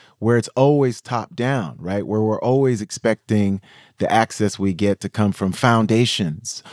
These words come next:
or venture capitalists who, Sean, have taken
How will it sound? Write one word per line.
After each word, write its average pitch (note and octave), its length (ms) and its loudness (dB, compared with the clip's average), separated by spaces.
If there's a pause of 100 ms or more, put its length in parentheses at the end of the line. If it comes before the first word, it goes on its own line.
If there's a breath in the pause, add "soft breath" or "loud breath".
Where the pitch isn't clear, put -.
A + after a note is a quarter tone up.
(120)
or G2 140 0
venture A#2+ 460 0
capitalists G2+ 800 -2 (420 loud breath)
who, F3+ 180 4
Sean, G#2+ 520 0 (280 loud breath)
have B2+ 240 2
taken C3 680 2